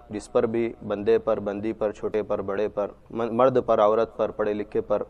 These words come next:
یا جاہل پر، یا امیر پر، یا غریب پر، متمدن، ماڈرن ہو یا دوسرا کوئی اور قسم کا ہو،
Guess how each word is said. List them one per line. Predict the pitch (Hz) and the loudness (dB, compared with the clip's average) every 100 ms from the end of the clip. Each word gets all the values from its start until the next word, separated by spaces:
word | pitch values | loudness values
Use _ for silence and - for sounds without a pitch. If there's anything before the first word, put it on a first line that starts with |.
| - - - - | -12 -20 -20 -4
یا | 104 | -2
جاہل | 92 110 113 117 | 0 4 4 4
پر، | 104 113 | 0 0
یا | 104 101 | 2 0
امیر | 98 110 | 0 -2
پر، | 104 104 | -2 -4
یا | 98 95 | -2 -2
غریب | 101 110 - | -2 -4 -2
پر، | 104 - - - - - _ - _ - - | -4 -4 -16 -20 -20 -20 _ -20 _ -20 -8
متمدن، | 120 123 117 117 113 127 | -6 0 0 2 0 0
ماڈرن | 110 101 113 110 | 0 0 0 0
ہو | 107 | -2
یا | 101 95 | -2 -4
دوسرا | - 110 | -2 -2
کوئی | 101 104 | -2 -2
اور | 101 104 | -2 -2
قسم | 104 110 104 | -6 -8 -6
کا | 104 | -4
ہو، | 95 | -4